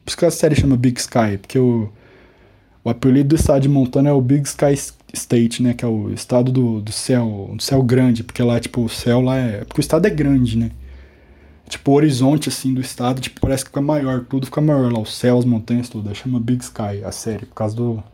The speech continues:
apelido do estado. Aí o, ah, então, e o vilão da série é o John Carroll Lynch, e ele que lá que fez American Horror Story. E na série, tipo, o filho da,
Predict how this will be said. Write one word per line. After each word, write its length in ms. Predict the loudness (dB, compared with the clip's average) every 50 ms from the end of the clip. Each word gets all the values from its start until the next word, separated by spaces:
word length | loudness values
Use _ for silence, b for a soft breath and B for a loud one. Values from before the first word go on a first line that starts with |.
| -16 -16
apelido 340 | -10 -4 -2 -2 -2 -2
do 60 | -4 -6
estado. 360 | -8 -10 -10 -10 -10 -10 -12 -14 _ _ b b b b b b b b b b b b b b b b b b b b b b b b b b b b b b _ _ _ _ -6
Aí 320 | -2 0 2 2 4 4
o, 260 | 4 4 4 2 2 2
ah, 240 | 2 2 4 4 2
então, 260 | 0 2 2 4 4
e 40 | 4
o 40 | 4
vilão 760 | 4 4 4 4 4 4 6 6 4 4 4 4 2 2 2
da 220 | 2 2 0 0
série 300 | -2 0 2 2 4 6
é 60 | 6
o 440 | 6 6 4 4 4 4 4 4 4 4
John 200 | 4 4 2 2
Carroll 400 | 2 2 4 4 4 4 4 4
Lynch, 480 | 4 4 2 2 0 -4 -8 -14 -14 -14 -12
e 180 | -6 -2 0 2
ele 320 | 2 2 2 2 2 0
que 160 | -2 -2 0
lá 140 | 0 0 0
que 80 | -2 -4
fez 300 | -2 0 2 2 4 4
American 440 | 4 4 4 2 2 0 0 0
Horror 200 | 0 2 0 -2
Story. 420 | -4 -6 -6 -6 -4 -4 -4 -4 -8 -12 _ _ _ -4
E 600 | 0 2 2 2 2 2 2 2 0 0 -2 -6 -10 -14 _ _ _ _ _ -20 -20 -20 _ _ _ _ _ _ _ _ _ _ _ _ _ -4 0
na 220 | 2 2 2 2
série, 340 | 0 0 0 2 2 2 2
tipo, 600 | 0 -4 -6 -4 -2 -2 -2 -2 -2 -4 -6 -6 -6
o 220 | -4 -4 -4 -4
filho 420 | -6 -6 -2 0 2 2 2 2 2
da, 400 | 2 2 2 0 0 -2 -6